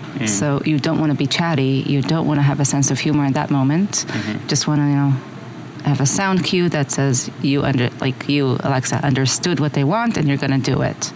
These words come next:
Speaker 2: right?
Speaker 1: Okay. So it sounds like it's almost like to approach that in a consistent way, you would need some form of what, like, whether it's a persona or is it, like, a more of a br-, like, a,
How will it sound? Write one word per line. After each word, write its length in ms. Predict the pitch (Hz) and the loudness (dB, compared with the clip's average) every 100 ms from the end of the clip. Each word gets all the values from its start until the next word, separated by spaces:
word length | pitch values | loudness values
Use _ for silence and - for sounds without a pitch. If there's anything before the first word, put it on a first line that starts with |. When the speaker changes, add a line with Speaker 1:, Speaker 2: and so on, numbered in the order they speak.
| - - | -10 -4
Speaker 2:
right? 280 | 139 139 - - | -2 -2 -4 -6
Speaker 1:
Okay. 380 | 160 147 - - - - - - - - - - - - | -4 -4 -4 -8 -10 -12 -14 -14 -14 -16 -16 -14 -14 -8
So 120 | - | -4
it 60 | 127 | -2
sounds 320 | - 151 135 | 0 0 2
like 100 | 120 | 0
it's 160 | 120 123 | 0 0
almost 440 | 113 113 110 - | 0 0 -2 -2
like 480 | 107 101 101 - - - - - - - - - | -2 -2 -4 -8 -10 -12 -14 -14 -14 -14 -14 -8
to 160 | - 117 | -2 -2
approach 480 | - 135 120 107 - | -2 -2 0 0 0
that 160 | 95 107 | 0 -2
in 60 | |
a 40 | 101 | -4
consistent 540 | 110 104 110 - 107 | -4 -2 -4 -2 -2
way, 160 | 107 101 | -2 0
you 100 | 104 | 0
would 120 | 104 | -2
need 160 | 104 | -2
some 280 | 101 - 110 | -2 -2 -2
form 300 | 107 104 101 | -2 -2 -2
of 120 | 101 | -2
what, 180 | 107 - | -2 -2
like, 260 | 101 98 - - - - - - - - - - - - - - - - | -2 -4 -8 -10 -10 -12 -12 -14 -14 -16 -16 -16 -16 -16 -14 -16 -10 -2
whether 160 | 135 127 | 0 2
it's 100 | 131 | 0
a 60 | |
persona 560 | 127 - 147 143 151 127 | 0 0 2 2 2 2
or 120 | 110 | 0
is 100 | 110 | 0
it, 60 | - | -2
like, 180 | 113 117 | -2 -2
a 60 | |
more 200 | 110 113 | 0 0
of 100 | 113 | 0
a 100 | 110 | -2
br-, 360 | 107 - 120 117 - | -4 -2 0 0 -2
like, 180 | 107 - | -4 -2
a, 160 | 101 | -4